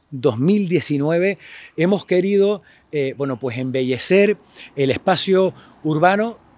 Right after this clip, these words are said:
pero sobre todo contar historias, y contar historias a pie de calle. Hoy presentamos esta ma-, esta treintena de obras, exactamente treinta y tres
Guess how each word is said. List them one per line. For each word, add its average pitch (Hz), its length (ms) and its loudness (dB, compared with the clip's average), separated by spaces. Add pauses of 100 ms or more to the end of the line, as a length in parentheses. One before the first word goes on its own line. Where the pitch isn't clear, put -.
(340)
pero 156 160 2
sobre 165 260 0
todo 220 320 0 (360)
contar 170 340 4
historias, 110 520 -4 (100)
y 139 100 -4
contar 147 320 0
historias 170 540 2 (380)
a 127 140 0
pie 139 160 4
de 135 120 4
calle. 104 340 -4
Hoy 247 260 0 (320)
presentamos 156 760 -2 (520)
esta 214 520 0 (160)
ma-, 147 320 -6
esta 185 220 -4
treintena 175 640 0
de 170 100 2
obras, 208 240 -2
exactamente 190 600 -6
treinta 139 460 -4
y 131 100 -2
tres 202 340 -2